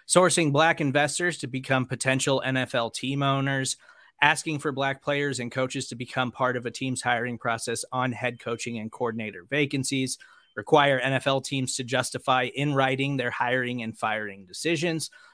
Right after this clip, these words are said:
require N F L teams to supply side-by-side comparisons in record and resume when interviewing coaches, create a fund for a training program to promote lower-level black coaches to coordinator positions if they show the aptitude,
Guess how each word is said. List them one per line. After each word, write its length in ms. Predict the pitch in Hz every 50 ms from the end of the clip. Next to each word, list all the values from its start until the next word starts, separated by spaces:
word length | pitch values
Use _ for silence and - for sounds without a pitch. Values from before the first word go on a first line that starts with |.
| _ _
require 400 | 117 120 - 156 143 139 135 135
N 160 | 117 139 139
F 160 | 139 131 -
L 120 | 139 139 139
teams 360 | - - 143 139 127 - -
to 80 | 135
supply 480 | 120 - - 120 - - 139 135 127 123
side-by-side 960 | 120 - - - 131 131 143 147 131 127 135 131 131 - - 143 135 135 131 127
comparisons 720 | - 120 110 - 135 139 139 135 - - 143 135 127 -
in 200 | - 127 113 104
record 360 | 117 135 131 - 143 135 117
and 180 | 110 104 98
resume 460 | 101 123 147 151 - 151 147 147 147 139
when 180 | 120 107 104
interviewing 520 | 104 101 92 90 101 - 98 98 87 - -
coaches, 540 | - - 180 185 170 - 190 175 170 - - - - - - - - _
create 240 | - - 151 139 135
a 80 | 131
fund 380 | 120 - - 147 147 151 151 143
for 260 | - - 143 143 143
a 120 | 131 123 123
training 380 | - - 139 139 143 143 135
program 440 | - - 143 135 131 131 131 135 131
to 100 | - 131
promote 440 | 117 - 123 120 123 127 127 110 -
lower-level 560 | 127 127 135 131 127 123 120 123 117 123 117
black 280 | - 120 117 113 - _
coaches 460 | - 147 147 147 143 - 151 143 143
to 140 | - 127 117
coordinator 640 | - - 131 127 123 120 120 120 120 113 110 113
positions 580 | - - 120 113 131 151 151 - 190 185 160 -
if 100 | 131 -
they 120 | - 113 113
show 240 | - - 127 113 110
the 160 | - - 110
aptitude, 580 | 151 175 170 - 156 147 - 165 165 165 156